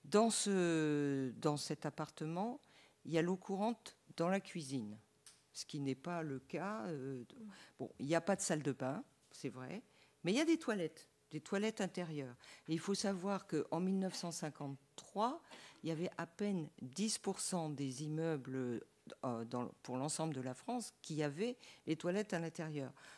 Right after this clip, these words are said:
Donc, ils ne sont pas totalement démunis. Quand ils se marient, ils travaillent tous les deux. Il y a deux salaires.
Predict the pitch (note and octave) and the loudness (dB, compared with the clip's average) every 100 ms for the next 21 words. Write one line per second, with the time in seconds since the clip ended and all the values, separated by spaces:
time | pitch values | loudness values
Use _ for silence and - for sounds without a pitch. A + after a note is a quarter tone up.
0 | - G#3+ A#3+ - - _ _ G#3 F3+ G#3 | 2 6 6 4 -12 _ _ 0 2 2
1 | G3 C#4+ D4+ - B3+ B3 A3+ G#3+ A3 C4+ | 0 -2 -2 -2 -2 0 2 2 0 0
2 | C4+ G#3 G#3 G3 F3+ D3+ - _ _ - | 0 0 -2 -2 -6 -10 -20 _ _ -20
3 | - - - B3+ D4 - C4+ - A#3 F#3+ | -20 -20 -2 4 4 6 4 6 4 4
4 | A3+ C#4+ D4+ - G3 - G3+ G#3+ C#4+ - | 4 4 2 -2 -6 -2 -2 0 0 -2
5 | A#3+ A3+ F3+ E3+ D3+ D#3 C#3+ G#3 C4 - | -2 0 0 -2 2 0 2 2 4 4
6 | G3 D#3+ B2+ | 4 4 2